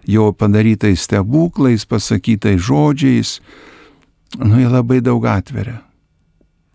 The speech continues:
Tiesiog, e, yra žmonių, kurie, nu, vat, labai buvo gražus vieno vyro pa-, paliudijimas, žinai, e, paskutinę vakarienę apmąstė jisai sau taip, žinai.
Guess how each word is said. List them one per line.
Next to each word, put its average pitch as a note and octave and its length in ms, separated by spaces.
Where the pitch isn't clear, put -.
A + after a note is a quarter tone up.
Tiesiog, C3+ 520
e, G2 180
yra F3 360
žmonių, B2 600
kurie, A#2 340
nu, A2+ 220
vat, G#2+ 240
labai A#2+ 400
buvo G#2+ 420
gražus G#2 400
vieno G2+ 320
vyro G2+ 380
pa-, G#2+ 140
paliudijimas, G2 840
žinai, G2+ 140
e, - 880
paskutinę A#2 680
vakarienę G#2+ 720
apmąstė G2+ 720
jisai F3+ 380
sau C#3 300
taip, A2+ 280
žinai. B2 380